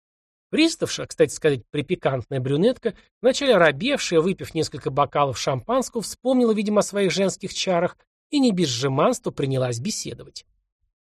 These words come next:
Темой своего разговора она выбрала стихи августейшего поэта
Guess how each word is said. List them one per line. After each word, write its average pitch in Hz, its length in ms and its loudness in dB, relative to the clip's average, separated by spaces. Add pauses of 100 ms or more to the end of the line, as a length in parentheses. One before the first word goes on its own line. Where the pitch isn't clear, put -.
(540)
Темой 160 320 4
своего 151 340 2
разговора 151 600 4
она 143 180 0
выбрала 151 320 2
стихи - 400 -6
августейшего 160 800 0
поэта 156 520 2